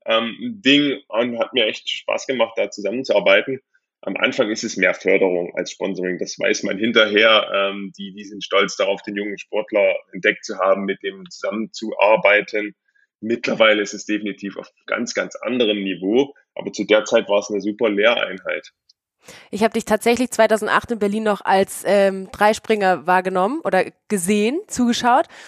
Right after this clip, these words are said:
Speaker 2: Und zweitausendachtzehn war ich dann da, wo du Speerwerfer warst, in Berlin. Wie kommt man von Hoch-Dreisprung zu Speerwerfen? Das hab ich mich damals tatsächlich auch gefragt. <laughs>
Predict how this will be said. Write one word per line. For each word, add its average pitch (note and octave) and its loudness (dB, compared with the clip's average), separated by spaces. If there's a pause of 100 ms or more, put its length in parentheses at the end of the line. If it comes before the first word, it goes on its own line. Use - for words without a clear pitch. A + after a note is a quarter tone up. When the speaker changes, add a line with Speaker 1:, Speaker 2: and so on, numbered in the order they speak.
(180)
Speaker 2:
Und A3 -6
zweitausendachtzehn B3 2
war A3+ 6
ich A#3 2
dann A3 -4
da, G#3+ 2
wo G#3 -6
du G#3 -4
Speerwerfer F3+ 2
warst, D3 -2
in G#3+ 0
Berlin. E3 0 (640)
Wie G3+ -4 (140)
kommt C#4 0
man C4 2 (220)
von G#3+ -2 (480)
Hoch-Dreisprung A#3 2
zu G#3+ -4
Speerwerfen? G3 -2 (1040)
Das - -6
hab B3 4
ich B3 -2
mich B3 -4
damals A3+ 4
tatsächlich A#3 -2
auch G#3+ -2
gefragt. - -10
<laughs> - -16